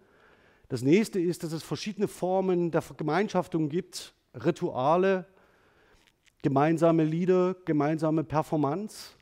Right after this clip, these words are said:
ähm, die sich dann auch natürlich säkular in politischen Ideologien wiederfinden lassen. Und ich würde eher in, in dieser Vorlesung sehr gern phänomenorientiert von verschiedenen Texten und Kommunikationsformaten und,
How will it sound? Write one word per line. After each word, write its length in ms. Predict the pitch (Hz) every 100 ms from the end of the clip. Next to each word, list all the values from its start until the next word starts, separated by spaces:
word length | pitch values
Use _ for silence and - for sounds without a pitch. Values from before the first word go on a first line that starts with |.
| _
ähm, 340 | - 156 165 151
die 100 | 175
sich 160 | 175 -
dann 240 | 170 208
auch 280 | 156 185 190
natürlich 680 | 175 - 202 202 220 - -
säkular 640 | 190 - 190 180 175 156
in 180 | 165 170
politischen 480 | 180 190 175 170 170
Ideologien 560 | 175 170 151 165 175
wiederfinden 540 | 185 202 185 160 - 123
lassen. 280 | 95 - - _ _ _ _ _ _ _ _ _ _ _ _ - -
Und 180 | 147
ich 120 | 160 165
würde 180 | 202
eher 300 | 160 160 208
in, 120 | 180 170
in 180 | 151
dieser 200 | 156 160
Vorlesung 520 | 143 190 208 196 175 156
sehr 220 | 156 170
gern 360 | 160 160 165
phänomenorientiert 1300 | - 170 156 156 202 208 170 175 165 160 175 185 185
von 340 | - 160 165 170
verschiedenen 720 | - - 185 - 170 160 160
Texten 480 | 190 190 - 175 160
und 340 | 147 151 -
Kommunikationsformaten 1400 | 160 160 160 156 - 170 214 220 180 156 147 156 - 165
und, 500 | 117 135 135 -